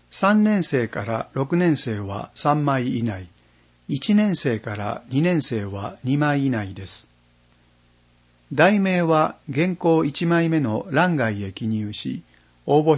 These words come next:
表に必要事項を記入の上、原稿に添えて提出してください。作品は返却しません。応募表は上野図書館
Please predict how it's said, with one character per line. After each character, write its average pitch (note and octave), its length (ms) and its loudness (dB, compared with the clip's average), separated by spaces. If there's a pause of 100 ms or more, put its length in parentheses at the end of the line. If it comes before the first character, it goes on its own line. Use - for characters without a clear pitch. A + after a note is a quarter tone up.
表 C#3 180 4
に B2 320 -2
必 - 240 -6
要 F3+ 160 2
事 E3 120 -4
項 A2 300 -2
を F#2+ 80 -10
記 B2+ 140 -6
入 C3 240 0
の A2+ 200 -2
上、 G#2 240 -4 (400)
原 F3+ 200 0
稿 E3+ 220 0
に D#3+ 120 0
添 D3+ 240 0
え D3+ 60 -2
て C#3+ 280 -2
提 C#3 260 0
出 C3+ 240 -8
し - 80 -10
て B2+ 120 -4
く A#2+ 80 -6
だ A2 140 -6
さ G2 160 -10
い。 F2+ 120 -14 (1300)
作 D#3+ 340 0
品 F3+ 300 2
は C#3 300 2
返 D#3+ 240 0
却 D3 220 -8
し - 140 -6
ま A#2+ 140 0
せ A#2 140 -4
ん。 F#2 160 -8 (1800)
応 F3+ 200 6
募 G3 80 2
表 D#3+ 400 4
は C3 280 0 (100)
上 F3 180 4
野 F#3 120 2
図 D#3+ 140 -6
書 D#3 140 -4
館 G#2+ 360 -6